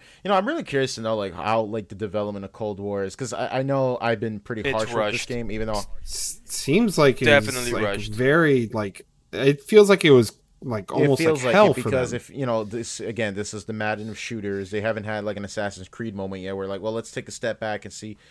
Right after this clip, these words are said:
Speaker 1: what we can do," 'cause these games sell up the butt, no problem, right? But, um, plus you gotta factor
Speaker 3: Yeah.
Speaker 1: in, like,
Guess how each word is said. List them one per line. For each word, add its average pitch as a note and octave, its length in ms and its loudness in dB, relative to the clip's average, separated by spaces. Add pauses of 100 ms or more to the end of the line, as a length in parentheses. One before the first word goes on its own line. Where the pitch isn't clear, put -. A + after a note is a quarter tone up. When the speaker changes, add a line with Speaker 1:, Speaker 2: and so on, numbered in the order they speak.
(120)
Speaker 1:
what A#2 80 -12
we A2 60 -6
can G2 80 -6
do," G#2+ 120 -4
'cause G2 140 -8
these G2 140 -8
games A2 240 -8
sell G2+ 360 -4
up - 180 -8
the F#2+ 60 -12
butt, F#2+ 240 -4
no G2 120 -10
problem, F#2 420 -4
right? F#2 220 -6 (380)
But, A#2 300 2 (640)
um, A#2 380 2
plus B2 240 -2
you A#2 60 -6
gotta B2+ 140 2
factor B2 300 2
Speaker 3:
Yeah. A#2 60 -2
Speaker 1:
in, A2 40 -6
like, G#2 280 -4